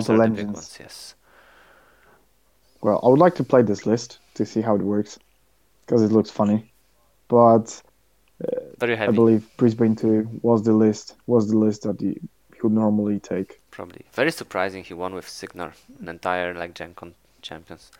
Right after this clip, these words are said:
Speaker 1: Come on, it's, it's not that bad as
Speaker 2: And I,
Speaker 1: people
Speaker 2: I know,
Speaker 1: say.
Speaker 2: uh, just, just that since there is so much, uh, competition.
Speaker 1: He's just a good player, you know. You,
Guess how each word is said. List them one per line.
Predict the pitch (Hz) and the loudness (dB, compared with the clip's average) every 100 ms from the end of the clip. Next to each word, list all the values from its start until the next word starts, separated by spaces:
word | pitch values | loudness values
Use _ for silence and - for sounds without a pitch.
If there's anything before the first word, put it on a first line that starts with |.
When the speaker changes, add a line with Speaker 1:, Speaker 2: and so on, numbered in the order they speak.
| _ _ 202 214 | _ _ -4 2
Speaker 1:
Come | 151 | 2
on, | 131 | 4
it's, | 123 110 - | 4 2 2
it's | 160 - | 2 4
not | 143 | 4
that | 113 104 | 4 4
bad | 101 104 104 | 4 6 6
as | |
Speaker 2:
And | 107 | 4
I, | 110 | -2
Speaker 1:
people | 107 104 | 0 2
Speaker 2:
I | |
know, | 117 143 | 4 4
Speaker 1:
say. | 101 98 95 92 | 2 -2 -6 -8
Speaker 2:
uh, | 98 | -8
just, | 101 - - - | -10 -10 -16 -16
just | - 98 - | -16 -10 -8
that | 98 - - _ - _ _ | -8 -10 -20 _ -20 _ _
since | - 123 120 98 | -14 -10 -10 -4
there | 113 | -2
is | 107 104 | -2 -6
so | - - 98 | -10 -12 -10
much, | 90 90 - - - | -8 -8 -12 -14 -14
uh, | - 90 | -12 -12
competition. | - 95 90 107 - 95 - _ - | -14 -16 -16 -14 -16 -16 -20 _ 4
Speaker 1:
He's | 156 135 | 6 8
just | 151 151 | 6 6
a | |
good | 139 139 | 4 4
player, | 139 135 110 | 6 6 6
you | 104 | 6
know. | 117 117 | 4 4
You, | 120 | 0